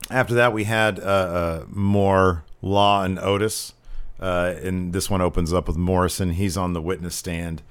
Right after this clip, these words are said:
basically says he's traumatized, not just physically, but emotionally,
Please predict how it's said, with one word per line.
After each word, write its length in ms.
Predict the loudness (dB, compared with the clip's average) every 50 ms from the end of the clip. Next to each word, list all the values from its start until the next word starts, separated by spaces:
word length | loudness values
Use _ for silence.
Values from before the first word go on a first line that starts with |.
| -20 -20 -20 -20 _ -8
basically 380 | -6 -4 -4 -4 -4 -4 -4 -4
says 300 | -4 -2 -2 -2 -2 -4
he's 160 | -4 -6 -6
traumatized, 720 | -6 -2 -2 0 0 0 -2 -4 -4 -4 -2 -2 -4 -4
not 180 | -4 -6 -6 -6
just 180 | -8 -10 -10
physically, 400 | -8 -8 -8 -8 -10 -10 -8 -10
but 200 | -8 -6 -6 -6
emotionally, 680 | -6 -6 -6 -4 -4 -4 -4 -4 -4 -6 -6 -6 -8 -10